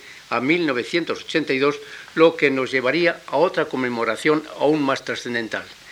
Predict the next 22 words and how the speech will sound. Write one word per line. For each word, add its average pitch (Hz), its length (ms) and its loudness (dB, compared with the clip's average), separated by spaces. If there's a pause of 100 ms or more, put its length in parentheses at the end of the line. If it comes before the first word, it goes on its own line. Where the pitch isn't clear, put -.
(240)
el 135 140 0
centenario 143 800 0
de 120 80 -6
su 117 160 -8
nacimiento. 107 500 -8 (1700)
Entre 170 300 4
las 156 180 4
obras 214 220 0
seleccionadas 160 580 0
figuraba, 160 520 2
figuraban 151 840 0
no 180 140 2
pocas 165 500 -2
totalmente 135 560 0
desconocidas. 117 640 -8 (500)
Pedí 139 220 4
a 147 60 8
mi 143 120 2
mujer 147 300 -2
cuanta 135 240 -4
información 123 500 -2
dispusiéramos, 147 760 -2